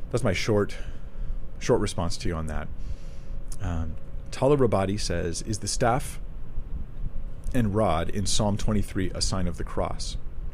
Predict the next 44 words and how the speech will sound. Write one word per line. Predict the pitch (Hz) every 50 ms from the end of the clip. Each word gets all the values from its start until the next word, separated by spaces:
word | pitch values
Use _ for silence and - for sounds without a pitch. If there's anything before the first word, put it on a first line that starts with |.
| - - -
Oh, | 60 -
that's | 85 101 - -
interesting. | 76 - - - - - - - - - - - - - - - - - -
So | - - 120 110 104 98 95 -
in | - 113 107 101 98 92
Psalm | - - 143 147 160
twenty-three, | - - 151 127 - - 135 120
it | 101
talks | - 117 107 95 -
about, | 104 104 95 92 - -
um, | 98 90 87
"Your | 92 101
rod | 92 98 98 104 101
and | 104 98
your | 95 90
staff | - - - 92 87 - -
comfort | - 104 90 - 90 87
me." | - 85 82 85
This | - 107 - 110
is | 104 85
the | 92
shepherd's | - - 104 92 - 95 85 -
psalm. | - 87 - - - 82 - - - - - - - - - - - - - - - - - - - - - - -
It | -
speaks | - 110 104 - -
to, | 95 92
you | 90 98
know, | 104 92
"If | 87 85 -
the | -
Lord | 101 104 101
is | 95 95
my | 87
shepherd, | 87 - - 92 - 92 87
I | 87
will | 85 87 82
not | - - -
want. | 87 95 98 95 90 90 87 - -
He | - 92
makes | 87 85 - -
me | 87 87 85 - -
walk | - 85 78 78 - -
in, | - - - - -
uh, | -